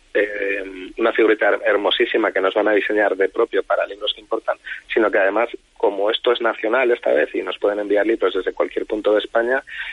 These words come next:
eh, un, un jugoso cheque de regalo en forma de libros de la librería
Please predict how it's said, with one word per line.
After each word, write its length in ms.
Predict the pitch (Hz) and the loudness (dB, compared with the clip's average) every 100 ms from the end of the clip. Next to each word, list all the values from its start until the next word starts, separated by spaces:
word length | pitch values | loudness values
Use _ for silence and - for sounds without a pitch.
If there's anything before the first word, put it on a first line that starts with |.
| - - | -14 -2
eh, 400 | 113 104 104 101 - | 2 4 4 2 0
un, 540 | 117 117 113 110 117 - | 2 2 0 -2 -4 0
un 180 | 107 | 2
jugoso 720 | 107 123 113 117 - 110 107 101 - | 4 4 4 4 2 -2 -2 -4 -6
cheque 180 | - 110 | -4 0
de 60 | 107 | 2
regalo 520 | 104 107 110 110 107 | 2 2 2 2 0
en 60 | 104 | 0
forma 280 | 110 107 | 0 2
de 60 | 104 | 2
libros 340 | 113 120 131 - | 2 2 0 -4
de 180 | 113 107 | -2 0
la 120 | 104 101 | 2 2
librería 720 | 98 95 92 98 107 113 | 0 2 0 2 2 2